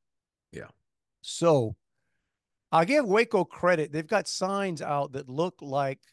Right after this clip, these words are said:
Speaker 2: uh, almost like concert signs, like, almost like rock con-,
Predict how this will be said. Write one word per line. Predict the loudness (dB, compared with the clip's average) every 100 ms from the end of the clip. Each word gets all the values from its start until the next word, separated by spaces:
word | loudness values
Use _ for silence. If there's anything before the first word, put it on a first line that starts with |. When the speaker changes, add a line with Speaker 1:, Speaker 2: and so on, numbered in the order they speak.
| _ -8
Speaker 2:
uh, | -4 -4 -4 -8
almost | -8 -6 -6 -4
like | -4 -4 -4
concert | -2 -2 0 -2 -2
signs, | -4 -4 -4 -6 -6 -8
like, | -4
almost | -4 -4 -2
like | -2 0
rock | 0 0 -2
con-, | -6